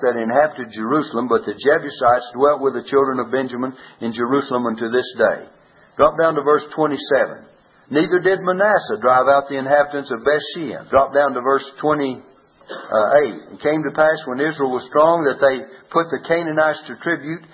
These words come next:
and did not utterly drive them out." Verse twenty-nine. "Neither did Ephraim drive out the Canaanites that dwelt in Gezer, but the Ca-,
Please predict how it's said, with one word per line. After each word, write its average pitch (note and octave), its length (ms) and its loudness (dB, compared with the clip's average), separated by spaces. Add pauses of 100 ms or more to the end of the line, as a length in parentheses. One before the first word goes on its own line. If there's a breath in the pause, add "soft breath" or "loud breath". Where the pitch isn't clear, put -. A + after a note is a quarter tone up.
(160 loud breath)
and A#2 180 -4
did C#3 200 2
not D#3+ 420 2
utterly A2 440 2
drive A2+ 360 2
them A#2 200 -4
out." G#2+ 340 -2 (720 soft breath)
Verse A#2 200 2
twenty-nine. C#3 680 0
"Neither C#3+ 260 -2
did D#3+ 180 -2
Ephraim D#3 560 -2 (640 soft breath)
drive B2+ 380 4
out C#3 140 0
the C3 120 -14
Canaanites A2 680 -4
that A#2 180 -2
dwelt B2 260 0
in A2+ 160 -6
Gezer, C3 460 -8 (1160 loud breath)
but B2+ 180 2
the A#2 80 -10
Ca-, D3+ 280 -8